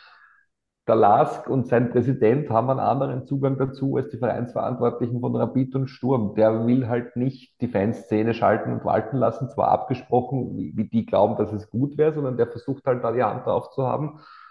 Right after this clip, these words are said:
und ihnen gewisse Dinge zu untersagen, die sie eigentlich gern tun würden. Was da die Folge davon ist, sieht man eh medial und in den, in den lask-Fan-Medien, die es da so gibt. Dort fühlt man sich halt unterdrückt und beschnitten in, in der Ausübung der Fankultur, aus meiner Sicht auch völlig zu Recht.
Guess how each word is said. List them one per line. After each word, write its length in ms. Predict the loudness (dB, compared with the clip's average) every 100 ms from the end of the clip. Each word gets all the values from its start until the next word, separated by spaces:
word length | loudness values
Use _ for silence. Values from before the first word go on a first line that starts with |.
| _
und 120 | -2 2
ihnen 180 | 4
gewisse 340 | 4 4 4 2
Dinge 260 | 0 0
zu 180 | -2 -4
untersagen, 560 | -4 -2 0 2 2 0
die 60 | 0
sie 80 |
eigentlich 240 | 0 -2 0
gern 220 | -2 0
tun 280 | -2 -2 0
würden. 280 | 0 0 0
Was 160 | -2 -4 _ 0
da 120 | 0
die 120 | 0
Folge 360 | 2 4 4 2
davon 280 | 0 0
ist, 160 | -2 -2
sieht 180 | -4 -2
man 120 | -2
eh 120 | 0
medial 540 | 0 0 2 4 4 2
und 140 | -2
in 100 | -4
den, 240 | -4 -4
in 160 | -4 0
den 120 | 0
lask-Fan-Medien, 1080 | 2 0 -2 -8 -4 -2 0 0 0 0 -2
die 80 | -4
es 100 | -4
da 140 | -2
so 160 | -2 0
gibt. 320 | -2 -2 -12 _ -20 -20 _
Dort 200 | 0 2
fühlt 200 | 2 4
man 120 | 2
sich 200 | 2 0
halt 240 | 0 0 -2
unterdrückt 680 | -2 -2 2 2 2 -2 -2
und 340 | -2 -2 _
beschnitten 480 | -4 -2 -4 -2 -2
in, 240 | -2 -4
in 180 | -2 0
der 200 | 2 2
Ausübung 500 | 2 2 -2 -2 -2
der 100 | 0
Fankultur, 1040 | 0 0 -2 -6 0 4 4 4 -4 -4 -6
aus 120 | 0
meiner 260 | 2 2
Sicht 260 | 2 -2 -2
auch 200 | -4 -2
völlig 260 | -4 -6 -2
zu 100 | 0
Recht. 340 | 2 0